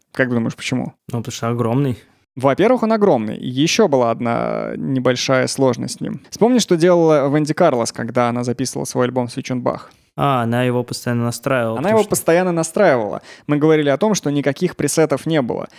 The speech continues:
Speaker 1: Если мне нужен был звук, то мне нужно было наруливать его прямо на сцене. В том же тысяча девятьсот шестьдесят девятом году Музей современного искусства Нью-Йорка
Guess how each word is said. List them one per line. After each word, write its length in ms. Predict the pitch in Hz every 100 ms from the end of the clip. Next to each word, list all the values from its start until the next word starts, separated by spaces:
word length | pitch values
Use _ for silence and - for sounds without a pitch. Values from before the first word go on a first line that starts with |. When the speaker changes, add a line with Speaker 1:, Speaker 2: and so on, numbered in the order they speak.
| - -
Speaker 1:
Если 300 | 135 147 147
мне 100 | 147
нужен 320 | 147 135 139
был 240 | 135 127
звук, 380 | 123 175 233 - _
то 80 | -
мне 140 | 151
нужно 240 | 156 139 139
было 160 | 139
наруливать 420 | 135 135 214 156 135
его 140 | 131
прямо 260 | 135 151 147
на 100 | 135
сцене. 380 | - 123 107 - _ _ _
В 120 | -
том 180 | 175 175
же 120 | 147
тысяча 360 | - 175 - 139
девятьсот 360 | 135 135 165
шестьдесят 240 | - 147 127
девятом 340 | 143 165 160
году 380 | 131 120 117 147 _ _
Музей 240 | 139 143 196
современного 540 | 185 160 175 170 147
искусства 420 | 143 - 180 -
Нью-Йорка 680 | 139 147 127 113 - 180 208